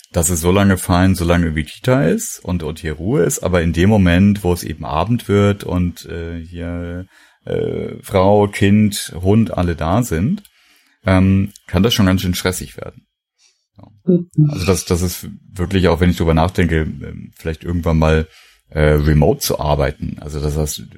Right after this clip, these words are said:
Speaker 1: mehr von zu Hause aus zu arbeiten, das geht wirklich, wirklich nur,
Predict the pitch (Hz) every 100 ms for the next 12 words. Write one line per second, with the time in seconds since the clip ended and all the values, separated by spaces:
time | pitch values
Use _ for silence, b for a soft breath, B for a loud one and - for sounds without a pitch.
0 | - 78 80 90 101 - 85 78 71 87
1 | 120 - - - - 71 73 - 76 -
2 | 82 78 71 85 - 90 76 80 - 73
3 | 87 85 101 80 110